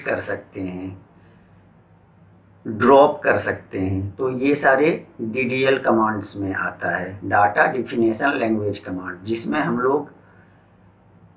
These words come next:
टेबल के ऊपर काम करते हैं, स्कीमा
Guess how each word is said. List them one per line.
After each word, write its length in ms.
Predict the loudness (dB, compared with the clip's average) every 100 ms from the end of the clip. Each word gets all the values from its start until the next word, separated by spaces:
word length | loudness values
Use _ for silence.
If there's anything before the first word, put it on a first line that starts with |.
| _ _ _ 4
टेबल 360 | 6 8 6 6
के 60 | 4
ऊपर 320 | 4 2 4
काम 280 | 6 4 4
करते 360 | 0 0 -2 -2
हैं, 360 | 0 0 -2
स्कीमा 420 | -4 -6 -2 0